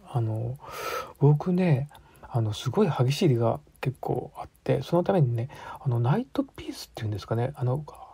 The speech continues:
あの、寝る時にはめるやつがあるんですけどね、それをまあね、あの、こう、まあ、してるんですよ。で、その日もね、それをこう、まあ、あの、東京のアパートに着いてですね、こ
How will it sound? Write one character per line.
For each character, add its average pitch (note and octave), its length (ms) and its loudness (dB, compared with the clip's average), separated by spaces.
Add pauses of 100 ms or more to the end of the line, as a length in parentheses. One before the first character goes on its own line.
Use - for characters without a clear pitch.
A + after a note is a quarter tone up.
(260)
あ - 140 -4
の、 C3 80 4
寝 D#3 120 6
る B3 80 4
時 C4+ 220 2
に B2 60 6
は B2 160 0
め B2+ 140 4
る C3+ 80 4
や C3+ 100 6
つ - 80 -8
が A#2 80 0
あ A2+ 60 2
る A2+ 60 -2
ん A2+ 60 -4
で - 80 -12
す - 80 -16
け - 60 -14
ど A2+ 80 -8
ね、 D3+ 180 2 (760)
そ A#3+ 120 4
れ C4 80 6
を C#4 80 6
ま A#3+ 220 8
あ A2+ 40 2
ね、 A#2+ 140 2
あ A#2+ 140 2
の、 A2+ 140 -2
こ - 480 -2
う、 - 20 -2
ま A#2+ 140 -2
あ、 - 40 -4 (220)
し - 100 -12
て E3+ 120 6
る C3+ 80 2
ん A#2+ 80 0
で - 60 -10
す - 140 -14
よ。 - 60 -12 (260)
で、 D3+ 160 2
そ G3 140 0
の A#3 80 4
日 A3+ 160 2
も C3 100 6
ね、 A#2+ 320 0
そ - 140 -2
れ A#2+ 80 4
を A#2 60 -4
こ - 180 -4
う、 - 20 -2
ま A#2 360 -4
あ、 B2+ 40 -4
あ A#2+ 60 -4
の、 B2 340 -4 (1000)
東 A2+ 180 -2
京 A2 40 -2
の G2+ 60 -4
ア G#2 60 -6
パ B2+ 140 4
ー - 20 2
ト - 100 -12
に A#2+ 80 -14
着 - 180 2
い A#2+ 40 4
て - 100 -6
で - 80 -8
す - 120 -6
ね、 D#3+ 200 4 (540)
こ - 600 -4